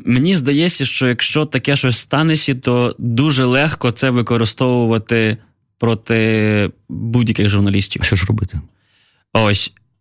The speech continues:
Speaker 1: І мені здається, знову ж таки, що, е, питання ж, коли хтось будує отаку інформаційну машину, яка має вплив, і потім її використовує для того, щоб фейки, щоб брехню через неї переводити,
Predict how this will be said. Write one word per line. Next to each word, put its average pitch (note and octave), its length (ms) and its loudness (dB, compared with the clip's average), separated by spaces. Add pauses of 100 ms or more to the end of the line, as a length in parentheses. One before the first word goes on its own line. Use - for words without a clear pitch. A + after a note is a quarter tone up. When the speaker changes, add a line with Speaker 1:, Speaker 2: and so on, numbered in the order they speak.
(160)
Speaker 1:
І B2 220 2 (160)
мені B2 440 2
здається, A#2+ 520 0
знову B2+ 260 0
ж - 100 -6
таки, E3 340 0
що, C3+ 680 0 (480)
е, A2+ 100 2 (260)
питання F3 340 0
ж, - 80 -2
коли D#3+ 200 0
хтось E3 280 0
будує C#3 400 2
отаку C3 520 0
інформаційну B2+ 640 2
машину, B2 480 2
яка A2+ 240 0
має B2+ 320 2
вплив, B2 680 -2 (360)
і A2+ 100 -2
потім D3 360 0
її C3 180 2
використовує B2+ 680 0
для A#2+ 140 0
того, C3 220 0
щоб A2+ 220 -4
фейки, D3+ 480 0
щоб A#2 180 0
брехню B2 380 0
через D#3+ 240 0
неї A2+ 460 0
переводити, A#2 720 0